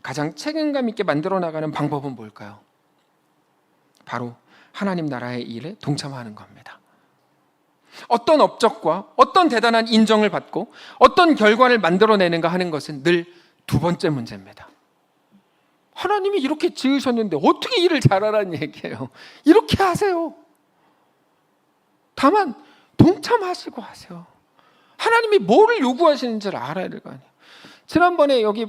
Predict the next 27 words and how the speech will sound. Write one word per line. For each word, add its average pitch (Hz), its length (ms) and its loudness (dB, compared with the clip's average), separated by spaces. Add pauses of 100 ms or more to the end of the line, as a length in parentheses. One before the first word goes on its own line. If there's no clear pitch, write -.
뭐, 190 320 -2 (100)
뭐 165 140 -4
반구초등학교 190 640 -4
이번에 156 480 -2
아이들 151 500 -4
집 - 300 -10
짓고 151 320 -4
오신 135 340 -10 (240)
우리 151 160 -8
신광록 190 420 -6
집사님, 120 420 -16 (800)
집사님의 233 760 -2 (280)
실력을 247 520 -8 (120)
잘했다 247 400 -4
못했다는 185 560 -4
언제나 160 320 -8
두 131 140 -4
번째고 - 460 -12 (340)
동참했다는 233 920 -2
게 202 260 -4 (120)
너무 285 200 2
존귀한 160 520 -10
거죠. - 240 -20 (1300)
무슨 254 240 0
말인지 208 320 0
이해가 151 240 -4
되시죠? - 400 -18